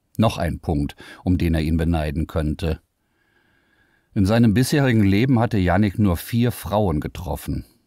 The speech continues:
und mit einer davon Intimitäten getauscht. Vor vier Jahren hatte er sich in Liara verliebt.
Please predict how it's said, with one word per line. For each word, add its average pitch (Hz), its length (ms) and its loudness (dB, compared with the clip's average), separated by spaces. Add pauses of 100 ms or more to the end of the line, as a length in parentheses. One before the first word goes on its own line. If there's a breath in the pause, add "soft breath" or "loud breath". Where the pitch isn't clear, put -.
(200)
und 110 80 2
mit 101 160 0
einer 110 240 4
davon 95 320 0
Intimitäten 87 720 -2
getauscht. - 600 -12 (600 loud breath)
Vor 113 140 2
vier 127 200 2
Jahren 110 420 2
hatte 120 180 0
er 110 100 0
sich 110 160 -2
in 107 80 0
Liara 107 460 2
verliebt. - 640 -10